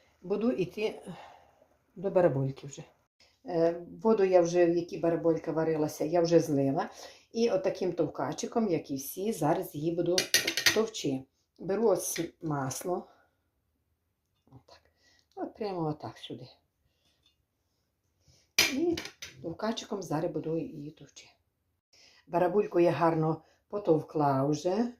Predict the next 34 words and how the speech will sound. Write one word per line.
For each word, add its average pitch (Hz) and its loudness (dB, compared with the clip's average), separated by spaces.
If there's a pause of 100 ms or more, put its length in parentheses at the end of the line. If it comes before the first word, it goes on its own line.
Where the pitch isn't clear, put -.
(120)
дуже 170 0
довго 151 2
товкла, 175 -4
так, 170 -4
щоб 156 -6
гарнесенька, 160 -4
гарнесенько 156 -6
вона, 139 -6 (720)
е, 151 -8
була 156 -2
така 156 -8
потовчена. 156 -4 (320)
І 220 -4
тепер 233 4
от 180 2
беру 185 2
оцю 170 0
сметану, 156 0
що 233 -4
я 160 2
смажила 147 -4
з - -12
цибулькою, 151 -4
і 226 -4
буду 226 -2
сюди 185 -4
заливати. 165 -2 (680)
От. - -12 (960)
Бачите, 202 0
там 165 4
трошечки - -8
таке, 165 2 (220)
то 185 -4
цибулька, 165 0